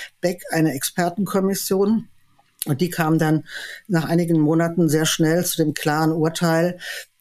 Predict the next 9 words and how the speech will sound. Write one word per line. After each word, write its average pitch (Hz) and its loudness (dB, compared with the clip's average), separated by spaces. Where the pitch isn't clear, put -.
also 165 2
mit 165 2
der 151 2
Verlagerung 156 2
lässt 165 -2
sich - -2
kein 156 2
Geld 160 2
sparen. 180 0